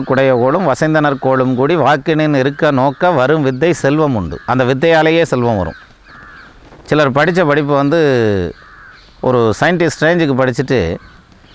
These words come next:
ஆ, சாதாரண ஒரு வேலை பார்த்துட்டு இருப்பாங்க. சாதாரணமான படிப்பு படிச்ச ஒருத்தர் பார்த்தீங்கன்னா ஒரு கம்ப்யூட்டர் கம்பெனியில கீ போஸ்ட்ல உட்காந்துருப்பார். அவரோட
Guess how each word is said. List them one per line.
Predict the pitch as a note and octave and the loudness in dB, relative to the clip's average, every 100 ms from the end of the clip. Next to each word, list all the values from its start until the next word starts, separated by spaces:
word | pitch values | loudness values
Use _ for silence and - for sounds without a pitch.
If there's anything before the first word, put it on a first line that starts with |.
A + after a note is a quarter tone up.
| - - - D#3 | -20 -20 -4 0
ஆ, | B2+ A#2+ A2+ A2+ - | 2 2 2 0 0
சாதாரண | D3 E3+ E3+ E3 D3+ | 2 4 2 2 0
ஒரு | C3 | 0
வேலை | C3 B2+ | 0 0
பார்த்துட்டு | A2+ F#2+ F#2+ | -2 -6 -8
இருப்பாங்க. | F2 E2+ E2 - - - - - _ _ - _ _ _ - - _ - - _ - - - | -6 -6 -8 -14 -20 -20 -20 -20 _ _ -20 _ _ _ -20 -20 _ -20 -20 _ -20 -18 -2
சாதாரணமான | D#3 G3 G#3 G3 G3 F#3 G3+ E3+ | 2 4 4 2 2 0 0 0
படிப்பு | E3+ E3 D#3 | 0 0 0
படிச்ச | D3 D#3 | 0 0
ஒருத்தர் | C#3+ C3+ C3+ | 0 0 0
பார்த்தீங்கன்னா | C#3 C#3+ D3 E3+ | 0 0 0 0
ஒரு | C3 B2+ | 0 -2
கம்ப்யூட்டர் | D3 F3 D3+ | -2 0 0
கம்பெனியில | C3+ C3 C#3 D3+ B2+ | 0 0 0 -2 -2
கீ | E3+ F#3 D3+ | -2 0 0
போஸ்ட்ல | D3 D3+ B2 | -2 -2 -2
உட்காந்துருப்பார். | A2+ G#2 F2+ F2 - - - _ - _ - - - - - - - - - | -2 -2 -4 -6 -8 -16 -20 _ -20 _ -20 -20 -20 -20 -20 -20 -20 -2 2
அவரோட | G3 G#3 G3+ | 4 4 4